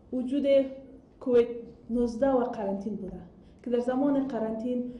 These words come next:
اکثریت نهادها عدلی و قضایی از خانه کار می‌کردن. هم عامل خشونت و هم قربانی خشونت هر دو در خانه بودن و اکثر خانم‌ها اجازه نداشتن از خانه بیرون شوند. در اکثر موارد شهرها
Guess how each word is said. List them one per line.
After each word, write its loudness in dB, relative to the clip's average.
اکثریت -2
نهادها -2
عدلی -4
و -2
قضایی -2
از -2
خانه -6
کار -2
می‌کردن. -4
هم 0
عامل 6
خشونت 0
و 2
هم 2
قربانی 0
خشونت -4
هر -4
دو -4
در 2
خانه -2
بودن 0
و -2
اکثر -2
خانم‌ها -4
اجازه -2
نداشتن -4
از -4
خانه -4
بیرون -2
شوند. -4
در 6
اکثر 6
موارد 4
شهرها 0